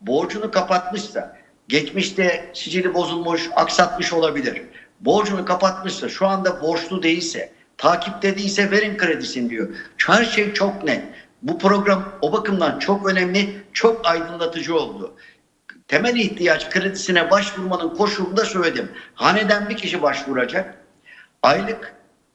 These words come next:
haneye giren net para beş bin liranın altında olacak. Burada bankacılık sistemindeki, kamu bankaları yapıyor bunu. Ee, on bin vermeselerdi beş bin veriyorlar, üç bin veriyorlar. İlk zamanlar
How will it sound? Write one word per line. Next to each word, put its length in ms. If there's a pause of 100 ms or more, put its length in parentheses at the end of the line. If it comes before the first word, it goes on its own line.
(140)
haneye 480
giren 320
net 260
para 480
beş 280
bin 120
liranın 220
altında 400
olacak. 520 (360)
Burada 680 (220)
bankacılık 760
sistemindeki, 840
kamu 300
bankaları 520
yapıyor 440
bunu. 360 (540)
Ee, 40 (360)
on 280
bin 140 (180)
vermeselerdi 1040
beş 280
bin 140
veriyorlar, 500
üç 160
bin 140
veriyorlar. 480
İlk 140
zamanlar 500